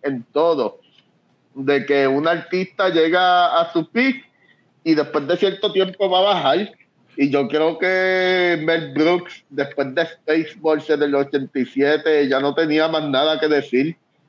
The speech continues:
Ya sus chistes se volvieron viejos,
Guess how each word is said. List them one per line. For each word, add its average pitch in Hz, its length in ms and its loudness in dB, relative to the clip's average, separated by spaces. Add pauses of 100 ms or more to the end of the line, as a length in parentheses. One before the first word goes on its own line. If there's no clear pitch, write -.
(380)
Ya 127 240 2
sus 147 260 -2
chistes 156 340 0
se 165 100 0
volvieron 147 580 0
viejos, 143 440 2